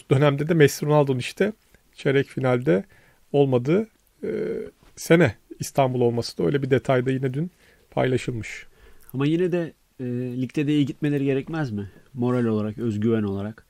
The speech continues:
Speaker 2: Çünkü ligde üst üste mağlubiyetleri aldığın zaman kabul etmek gerekir ki kırılgan bir takım haline geliyorsun. E, o yüzden ben ikisinin de, e, özellikle lig performansının da belli bir seviyede olmasını, olması gerektiğini düşünüyorum. Hani şu an tabii şampiyon olamayacaklar.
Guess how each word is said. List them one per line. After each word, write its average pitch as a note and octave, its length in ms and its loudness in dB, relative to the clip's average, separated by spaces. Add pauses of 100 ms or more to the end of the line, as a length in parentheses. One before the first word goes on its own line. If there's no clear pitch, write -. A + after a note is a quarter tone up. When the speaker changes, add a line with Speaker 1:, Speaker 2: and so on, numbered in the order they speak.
(500)
Speaker 2:
Çünkü C3 440 -4 (520)
ligde A#2+ 300 -2
üst D3 240 -4
üste - 180 -4
mağlubiyetleri A#2+ 600 -2
aldığın B2+ 300 0
zaman A#2 380 2 (200)
kabul B2+ 200 2
etmek A#2+ 240 -2
gerekir A2+ 400 -2
ki A#2+ 100 -8
kırılgan A#2+ 440 4
bir A#2 80 0
takım A#2+ 240 -4
haline F#2 260 -4
geliyorsun. F2+ 460 -8 (840)
E, A2 180 -4
o G#2+ 120 0
yüzden B2+ 280 2
ben B2+ 100 2
ikisinin D3 500 0
de, C#3+ 180 0 (720)
e, A2+ 100 -6
özellikle A2+ 520 0
lig A#2+ 100 0
performansının A2+ 800 0
da B2+ 120 0
belli A#2+ 220 6
bir A#2 60 0
seviyede G#2+ 360 0
olmasını, G#2+ 480 -2 (520)
olması A#2 340 2
gerektiğini A#2+ 420 2
düşünüyorum. A#2 380 -2
Hani G#2+ 320 0
şu - 180 -2
an A2+ 140 2
tabii A#2 180 -2
şampiyon A#2+ 400 -2
olamayacaklar. B2+ 680 -4